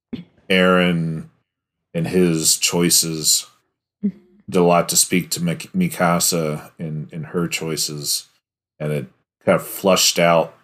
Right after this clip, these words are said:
Speaker 1: the emotions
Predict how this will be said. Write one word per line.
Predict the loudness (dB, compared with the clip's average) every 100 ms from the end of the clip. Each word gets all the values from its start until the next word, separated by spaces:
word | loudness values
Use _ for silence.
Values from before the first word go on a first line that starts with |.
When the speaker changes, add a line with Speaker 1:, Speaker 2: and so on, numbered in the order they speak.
| _ -18
Speaker 1:
the | -6 -2 -2 -2 -4 -4 -6 -8 -14 _ _ _ _ _ _ _ _ _ _ -4
emotions | 0 2 2 2 2 0 -4 -6 -4 -2 -2